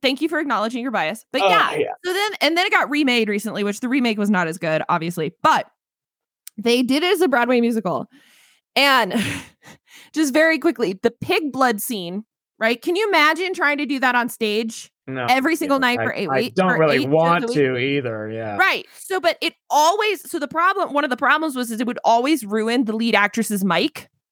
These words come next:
Speaker 1: anytime the pig's blood was drummed on her, and they, like, it would ruin it 'cause of all the liquid. Like, you need to, I'm gonna send you a picture of Carrie real quick so you can, like, see how, um, much blood this is,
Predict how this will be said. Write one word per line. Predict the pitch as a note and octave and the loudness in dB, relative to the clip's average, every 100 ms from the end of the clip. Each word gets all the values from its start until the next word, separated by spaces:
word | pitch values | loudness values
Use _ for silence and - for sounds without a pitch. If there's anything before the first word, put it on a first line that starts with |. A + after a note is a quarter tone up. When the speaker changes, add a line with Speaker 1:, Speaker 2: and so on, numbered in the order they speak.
| - | -2
Speaker 1:
anytime | A#3 B3 B3+ A#3 | 0 0 0 0
the | A#3 | 0
pig's | G#3+ A3 G#3 | -2 -6 -2
blood | A3 B3+ | 0 0
was | C4 | 0
drummed | C4 C#4 | 0 0
on | D4 | 2
her, | D#4+ | 2
and | D4+ C4 | 2 2
they, | C4 | 2
like, | C4 A3 | 2 -2
it | - | -4
would | C4 A3+ | -2 0
ruin | B3+ F4 | 2 2
it | C4+ | 0
'cause | - A#3 | 0 -4
of | G3 | -2
all | A3+ A#3 A#3+ | 2 4 4
the | A3+ G#3+ | 2 0
liquid. | G#3 G#3+ D#3+ | 0 -2 0
Like, | F#3+ G#3 G#3 | 2 0 0
you | B3 | -2
need | D4+ E4+ | -2 0
to, | D#4+ C#4 _ _ - | 0 -2 _ _ -2
I'm | |
gonna | D4 | 0
send | D#4+ C#4+ | 0 0
you | B3 | 0
a | |
picture | A3+ G#3 G#3+ | 0 0 -2
of | D#3+ | -4
Carrie | F3+ D#3+ C#3 | -4 -2 -2
real | D3 | -2
quick | - - | -4 -6
so | G3+ | -2
you | |
can, | G3 | 0
like, | F#3+ | 0
see | - - G3+ F#3+ | -2 -6 -2 0
how, | F#3+ F3+ F3 F3+ - _ _ _ _ _ - | 2 4 4 2 -2 _ _ _ _ _ 0
um, | G#3 E3 C3+ - - | 0 0 -4 -12 -4
much | G#3 F3 - | -2 -2 -2
blood | F3+ E3 E3+ | -2 0 0
this | G#3+ | -4
is, | A3 | -4